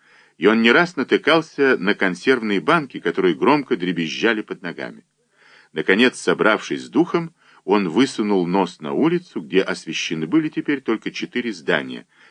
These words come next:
Типография закрылась, и Честер Нордел вернулся к себе на холм. Пиджак на Джастине отсырел и стал как ледяной.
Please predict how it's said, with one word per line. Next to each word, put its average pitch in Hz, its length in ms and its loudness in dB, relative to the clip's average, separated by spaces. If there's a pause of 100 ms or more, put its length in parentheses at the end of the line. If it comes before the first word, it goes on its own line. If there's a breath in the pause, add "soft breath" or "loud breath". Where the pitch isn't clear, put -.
Типография 90 800 2
закрылась, 185 640 0 (400 soft breath)
и - 100 -4
Честер 156 540 0
Нордел 156 560 2
вернулся 104 640 -2
к - 60 -16
себе - 280 -6
на 98 120 -10
холм. 64 340 -10 (1400 soft breath)
Пиджак 220 520 2
на 202 120 2
Джастине 175 640 0
отсырел 101 760 2 (180)
и 98 80 -8
стал 135 320 -2
как 131 260 -8
ледяной. 76 540 -8